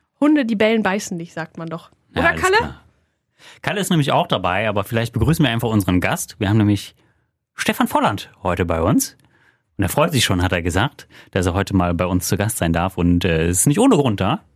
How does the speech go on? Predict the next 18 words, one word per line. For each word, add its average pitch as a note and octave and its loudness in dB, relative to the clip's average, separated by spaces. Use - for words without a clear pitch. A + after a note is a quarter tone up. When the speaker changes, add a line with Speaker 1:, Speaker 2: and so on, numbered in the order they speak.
Speaker 2:
denn G2 0
die F2+ -4
Playoffs A#2 -6
beginnen F2 -2
von F#2+ -2
den F2 0
Krefeld - -6
Pinguinen, F2+ 0
beziehungsweise F#2+ 0
wenn F2 0
dieser G2+ -2
Podcast - -6
erscheint, - -6
haben G#3 2
die D#3+ 2
sogar G2 0
schon F#2+ 0
begonnen. F#2+ 0